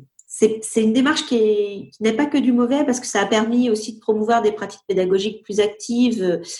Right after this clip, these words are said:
euh, de mettre au centre de la, de la géographie scolaire, euh, l'idée que les élèves doivent raisonner.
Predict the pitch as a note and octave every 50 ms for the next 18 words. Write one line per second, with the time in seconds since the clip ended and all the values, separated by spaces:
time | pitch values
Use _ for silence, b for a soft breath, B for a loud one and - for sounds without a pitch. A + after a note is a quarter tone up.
0 | B B B _ - - F#3 F3+ F3+ F3+ F3+ F3+ G3+ F#3+ G#3+ A#3 A#3 - B3 A#3+
1 | A#3+ - - B3+ A#3+ B3 - - - G#3 G#3 G#3 G3 F#3+ F#3 F#3 F#3 F3+ F3+ F#3
2 | F#3 F3+ F3+ G3+ G#3 G3+ G#3 G#3 A3 G#3+ G#3+ G#3+ G#3+ G#3+ G#3+ G#3+ - - - G#3+
3 | G#3+ G#3+ A3 A3 G#3+ G#3+ F#3 F3+ F#3 F#3+ F3+ F#3 A3 A3 A3 G3+ F#3 F#3 G3 G3
4 | G3+ F#3+ F3+ F3 F#3+ G3 G3+ F#3+ G3 F#3 F3 F3+ F#3 F#3 F#3+ G#3+ A#3 C#4 D4+ -
5 | _